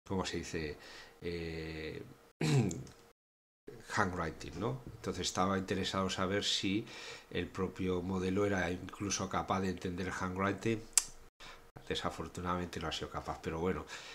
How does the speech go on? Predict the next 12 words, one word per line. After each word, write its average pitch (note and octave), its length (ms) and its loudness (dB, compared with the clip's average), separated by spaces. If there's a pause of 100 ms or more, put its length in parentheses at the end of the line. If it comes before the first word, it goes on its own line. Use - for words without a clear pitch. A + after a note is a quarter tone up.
(160)
eh, D#2 180 -2
en E2 60 -4
todo F#2 280 0
caso, A2 600 4
a D#2+ 140 2
mí F2+ 120 -2
me F2+ 160 0
parece F2+ 600 0
una, F2 520 -2 (160)
algo E2+ 440 0
impresionante, D#2+ 800 -4
¿no? G#2+ 140 -2